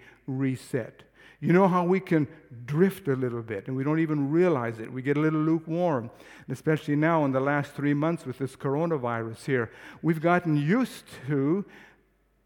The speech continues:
being in our living room. Maybe you're used to having church in your pajamas. Maybe you're used to even looking at it on a laptop in your bed. All different ways,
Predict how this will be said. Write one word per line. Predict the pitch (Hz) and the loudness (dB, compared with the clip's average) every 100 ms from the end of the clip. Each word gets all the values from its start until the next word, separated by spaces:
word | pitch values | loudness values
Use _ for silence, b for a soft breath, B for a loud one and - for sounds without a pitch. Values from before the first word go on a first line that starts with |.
| _ 143 | _ -2
being | 151 151 139 | 2 4 4
in | 139 | 2
our | 120 | 0
living | 117 139 170 | 0 2 2
room. | 175 202 226 196 - - - | 4 2 0 -6 -12 -18 -2
Maybe | 135 143 143 | 2 2 2
you're | 147 143 | 2 2
used | 147 151 - | 2 -2 -2
to | 143 123 B B B | -6 -6 B B B
having | 143 139 135 120 - _ | -2 0 0 -2 -8 _
church | - 165 156 - | -2 2 2 0
in | 143 | 0
your | 139 131 | 2 0
pajamas. | 131 135 143 147 170 233 233 - B B B | -2 -2 2 2 4 2 -2 -8 B B B
Maybe | 135 147 139 | 0 2 2
you're | 139 139 139 131 | 0 2 0 -2
used | 135 151 - | -2 -2 -2
to | 147 | -2
even | 147 160 151 | 0 2 2
looking | 165 170 170 | 2 2 2
at | 165 170 | 2 2
it | 165 | 0
on | 151 | 0
a | 139 | 2
laptop | 160 170 - 180 175 | 2 0 0 -2 0
in | 170 185 | 2 4
your | 202 | 6
bed. | 208 254 240 - B B B | 6 4 2 -2 B B B
All | 185 233 | 4 4
different | 220 220 202 190 | 4 0 0 2
ways, | 208 233 143 120 - | 2 4 2 -2 -16